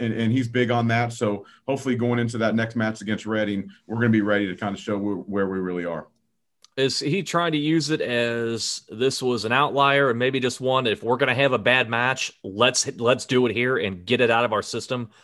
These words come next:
Speaker 2: ahead
Speaker 1: Yeah.
Speaker 2: of Reading and in the postseason?
Speaker 1: Yeah. You know, it's, it's, like I said, you're disappointed when it happens, but then kind of take the positives from it.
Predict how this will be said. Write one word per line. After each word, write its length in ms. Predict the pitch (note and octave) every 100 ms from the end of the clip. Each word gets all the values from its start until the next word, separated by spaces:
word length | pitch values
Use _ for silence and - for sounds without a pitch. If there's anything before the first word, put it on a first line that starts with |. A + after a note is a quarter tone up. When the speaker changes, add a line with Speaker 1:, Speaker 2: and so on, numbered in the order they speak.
| _ -
Speaker 2:
ahead 200 | F#2 A#2+
Speaker 1:
Yeah. 60 |
Speaker 2:
of 120 | A2
Reading 420 | A2 A2+ A#2+ B2 A#2+
and 160 | A2
in 60 | A2
the 80 | G#2
postseason? 480 | A#2 G#2+ A#2 B2+ B2 _ _ -
Speaker 1:
Yeah. 300 | A#3 C3+ A#2
You 120 | D#3
know, 100 | E3+
it's, 260 | E3+ E3 -
it's, 320 | D3 - -
like 140 | D3+ D#3
I 40 |
said, 320 | D#3 D#3 A#2
you're 140 | C3+ D3
disappointed 560 | E3 - A#2+ E3+ E3
when 100 | D#3+
it 60 | C#3
happens, 400 | D3+ C#3+ F3+ D#3+
but 160 | B2+ A2+
then 340 | C#3 C3 A#2
kind 180 | D3+ C#3+
of 200 | A#2+ - -
take 200 | - D3+
the 60 | D3
positives 460 | A#2 C3 C3+ C3 A2+
from 260 | C#3 C3
it. 140 | C3